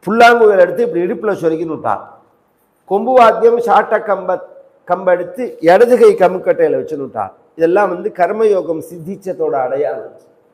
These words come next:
ஏன்னா இடது கையில சாப்பாடு, இந்த கையை தூக்க வேண்டிய வேலை கிடையாது.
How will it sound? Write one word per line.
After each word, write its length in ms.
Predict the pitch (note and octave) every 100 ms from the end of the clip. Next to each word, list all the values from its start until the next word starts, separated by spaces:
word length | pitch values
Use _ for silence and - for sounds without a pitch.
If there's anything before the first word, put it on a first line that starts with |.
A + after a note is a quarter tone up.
| _ _ _ _ _ _ _ _ -
ஏன்னா 320 | E3+ F3+ A#3 F3+
இடது 260 | F#3 G3 G#3+
கையில 240 | G3+ F3 D#3+
சாப்பாடு, 480 | D3 C#3 B2+ A#2 E3 C4 - _ _ _ _ _ _ _ _ _ _ _ _ _ _ _ -
இந்த 180 | G#3 A#3
கையை 260 | A#3+ A#3+ A#3+
தூக்க 240 | A#3+ A#3+
வேண்டிய 300 | A3+ G3+ F3+ E3
வேலை 240 | F3+ G3
கிடையாது. 460 | D#3+ C#3 A#2+ A#2+